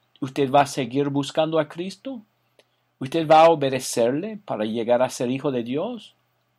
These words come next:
¿O va a seguir como nada? Déjenos saber si podemos ayudarle a seguir buscando a Jesús a través de estudios bíblicos por correspondencia, en su casa o donde quiera.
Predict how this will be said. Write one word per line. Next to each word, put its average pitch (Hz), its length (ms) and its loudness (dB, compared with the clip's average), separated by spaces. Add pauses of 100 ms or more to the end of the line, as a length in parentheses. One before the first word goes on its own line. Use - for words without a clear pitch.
¿O 269 280 -2 (120)
va 151 160 4
a - 60 0
seguir 202 340 -6
como 202 240 -4
nada? 202 500 -4 (1160)
Déjenos 196 500 -6
saber 120 420 0
si 110 160 -10
podemos 120 480 -6
ayudarle 110 680 -4
a 101 40 -8
seguir 117 380 -8
buscando 120 560 -8
a 107 60 -8
Jesús 107 500 -10 (340)
a 113 160 -6
través 117 400 0
de 104 60 -4
estudios 101 580 -6
bíblicos 139 480 -6
por - 200 -14
correspondencia, 135 1160 -8 (100)
en 110 140 -14
su - 200 -18
casa 123 640 -2 (480)
o 113 180 -12
donde 107 320 -6
quiera. 87 500 -12